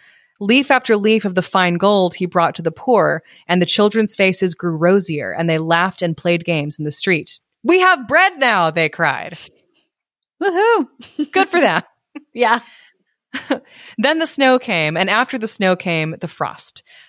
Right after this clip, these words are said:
Speaker 1: The streets looked as if they were made of silver. They were so bright and glistening. Long icicles like crystal daggers hung down from the eaves of the houses. Everybody went about in furs,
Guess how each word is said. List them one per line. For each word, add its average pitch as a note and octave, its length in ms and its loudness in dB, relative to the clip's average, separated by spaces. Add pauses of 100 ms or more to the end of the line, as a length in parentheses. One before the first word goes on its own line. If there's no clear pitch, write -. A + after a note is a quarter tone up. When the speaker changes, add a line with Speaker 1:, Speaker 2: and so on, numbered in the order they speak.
Speaker 1:
The G3+ 100 2
streets C#4 400 0
looked A#3 360 -2 (120)
as F#3+ 240 0
if G#3 180 -2
they F#3+ 160 2
were E3+ 180 2
made F#3 300 2
of A#3 100 2
silver. E3 460 -2
They E3 140 0
were E3 100 -2
so G3+ 320 0
bright F#3 320 0
and F#3 100 -6
glistening. D#3 580 -6
Long G#3 420 2
icicles F#3 560 -2
like E3 140 -2
crystal G#3+ 340 -2
daggers D#3+ 500 -2
hung E3+ 260 -2
down F3+ 300 2
from F3+ 140 -6
the E3+ 140 -8
eaves F3 200 -2
of F3 60 -8
the F3 80 -4
houses. D3 640 -6
Everybody G#3 580 2
went E3+ 360 0
about F3 240 0
in D#3+ 80 -6
furs, F#3 540 0